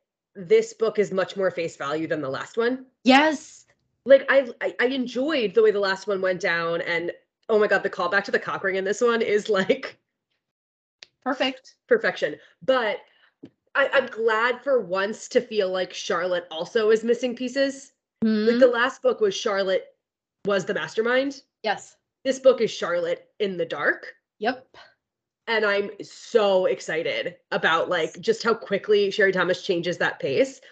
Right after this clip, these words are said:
Speaker 1: And I'm already, like, I'm learning how Sherry Thomas writes Sherlock Holmes mysteries.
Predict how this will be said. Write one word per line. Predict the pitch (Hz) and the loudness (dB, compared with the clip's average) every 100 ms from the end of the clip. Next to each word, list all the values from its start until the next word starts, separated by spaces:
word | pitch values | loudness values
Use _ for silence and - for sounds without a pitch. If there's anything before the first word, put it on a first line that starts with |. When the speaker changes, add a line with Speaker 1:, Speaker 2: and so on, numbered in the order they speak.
| - - | -20 2
Speaker 1:
And | 269 | 4
I'm | 285 269 | 4 2
already, | 220 226 269 294 302 | -4 0 0 0 -2
like, | 262 226 - _ _ _ _ _ _ - | -4 -6 -8 _ _ _ _ _ _ -4
I'm | 247 247 196 | -2 -2 0
learning | 220 247 311 269 | 2 2 0 -4
how | 151 147 | -4 -4
Sherry | 185 208 190 | -4 -2 -2
Thomas | 185 165 170 - | -2 -4 -4 -4
writes | 151 156 - - | -4 -4 -8 -8
Sherlock | 180 156 147 - | -4 -2 -4 -4
Holmes | 151 190 | -4 -2
mysteries. | 240 247 320 339 339 | -4 0 2 2 0